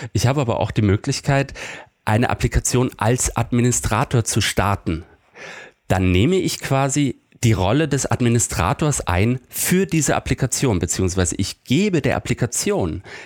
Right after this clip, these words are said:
die Administratorrolle. Und dadurch, dass, darf diese Applikation, darf dieses Programm dann auch Dinge tun,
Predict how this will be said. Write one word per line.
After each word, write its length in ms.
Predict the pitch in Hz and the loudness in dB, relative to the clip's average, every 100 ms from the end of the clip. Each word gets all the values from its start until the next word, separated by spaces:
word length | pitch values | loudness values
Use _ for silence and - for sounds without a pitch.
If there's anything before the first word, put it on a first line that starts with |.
| - | -4
die 100 | - | 0
Administratorrolle. 1040 | - 135 117 110 - 101 110 117 90 78 76 | 0 2 0 0 0 0 2 2 2 0 0
Und 120 | 78 | 0
dadurch, 280 | 82 120 - | 0 0 0
dass, 300 | 98 - - | -2 -4 -2
darf 200 | 101 90 | -2 0
diese 240 | 95 - | -2 -2
Applikation, 720 | - - - 90 - 95 151 196 | -4 -6 -6 -6 -2 0 0 0
darf 180 | 101 | -2
dieses 260 | - 92 98 | -2 -4 -6
Programm 540 | - 90 - 95 143 - | -8 -6 -2 0 0 0
dann 220 | 110 110 | 0 0
auch 240 | - 120 | 0 -2
Dinge 360 | - 127 127 120 | -2 -2 0 -2
tun, 380 | - 139 151 | -2 0 0